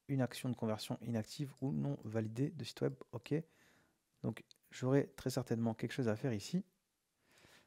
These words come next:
Alors, moi, j'ai, euh, est-ce que j'ai envie d'avoir des prospects par téléphone ? Oui, ça peut le faire. Est-ce que je veux avoir des nouveaux contacts ? Pourquoi pas ? Ok, moi, ça me va.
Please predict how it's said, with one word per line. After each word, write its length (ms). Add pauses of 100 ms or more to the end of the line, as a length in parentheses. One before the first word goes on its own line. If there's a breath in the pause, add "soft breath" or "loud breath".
(180 soft breath)
Alors, 300
moi, 420
j'ai, 420
euh, 400 (3250)
est-ce 160
que 100
j'ai 140
envie 240
d'avoir 200
des 100
prospects 360
par 140
téléphone ? 460 (340)
Oui, 100
ça 160
peut 120
le 60
faire. 300 (380 loud breath)
Est-ce 200
que 300 (360 soft breath)
je 180
veux 240
avoir 280
des 320
nouveaux 300
contacts ? 460
Pourquoi 280
pas ? 300 (320 soft breath)
Ok, 240 (280)
moi, 120
ça 160
me 60
va. 120